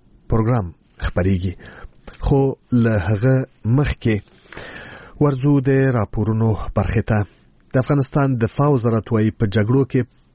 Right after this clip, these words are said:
پرمختګ یا شاتګ کیږي، خو افغان پوځیان د سیمو د بیا نیولو لپاره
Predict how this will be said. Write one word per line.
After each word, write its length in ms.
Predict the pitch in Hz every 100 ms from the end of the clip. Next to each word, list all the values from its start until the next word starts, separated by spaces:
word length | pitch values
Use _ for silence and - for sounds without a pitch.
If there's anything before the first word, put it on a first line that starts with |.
| _ 117
پرمختګ 540 | 101 101 - 135 113 - 117
یا 160 | 123 135 131
شاتګ 460 | - 95 - 120 117 - -
کیږي، 320 | 175 123 117 - - -
خو 100 | - 123 -
افغان 360 | 98 - 117 143 127
پوځیان 420 | 104 101 101 117 90 - - 104
د 120 | 107 98
سیمو 300 | - 160 117 92
د 100 | 98 95
بیا 140 | 123 123
نیولو 300 | 104 127 131
لپاره 320 | 123 135 135